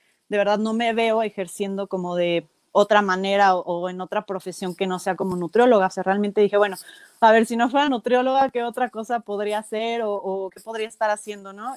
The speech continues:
Y, pues, realmente como que no tuve ninguna respuesta y, y es algo que, pues, de verdad me, me encanta. Y, de hecho,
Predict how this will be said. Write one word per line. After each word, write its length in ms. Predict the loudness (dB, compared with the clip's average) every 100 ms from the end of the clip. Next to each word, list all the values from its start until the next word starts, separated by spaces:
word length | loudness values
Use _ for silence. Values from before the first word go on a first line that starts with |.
| -12
Y, 180 | -10 -10 _ -4
pues, 200 | -2 2
realmente 380 | 2 2 0 0
como 160 | 0
que 140 | -2 -4
no 200 | -4 -4
tuve 280 | 2 2 2
ninguna 380 | -2 -2 -2
respuesta 680 | -2 -4 -6 -4 -4 -2 -2
y, 120 | -2 -4
y 300 | -6 -2 -4
es 160 | -2
algo 240 | -2 -2 -4
que, 160 | -8
pues, 180 | -6 -4
de 100 | -2
verdad 260 | 0 -2 -2
me, 300 | -4 -4 -8 _ _ _ -4
me 120 | -2
encanta. 560 | 4 4 6 2 2 0
Y, 140 | 0
de 200 | 2 2
hecho, 480 | 2 0 -2 0 -2